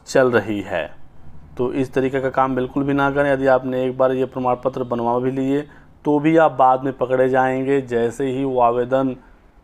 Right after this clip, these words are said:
निरस्त होता है, जानकारी मिलती है, तो आपका बना हुआ आवेदन बेकार हो जाएगा। जब वो ऑनलाइन चेक होगा,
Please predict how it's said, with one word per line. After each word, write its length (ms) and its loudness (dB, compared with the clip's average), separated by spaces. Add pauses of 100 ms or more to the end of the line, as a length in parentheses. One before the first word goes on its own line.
(1800)
निरस्त 380 0
होता 360 4
है, 140 4
जानकारी 420 0
मिलती 400 -4
है, 180 2
तो 140 -8
आपका 560 2
बना 240 0
हुआ 300 2
आवेदन 460 2
बेकार 300 2
हो 120 2
जाएगा। 360 2
जब 140 -2
वो 180 -4
ऑनलाइन 300 -4
चेक 220 -4
होगा, 360 2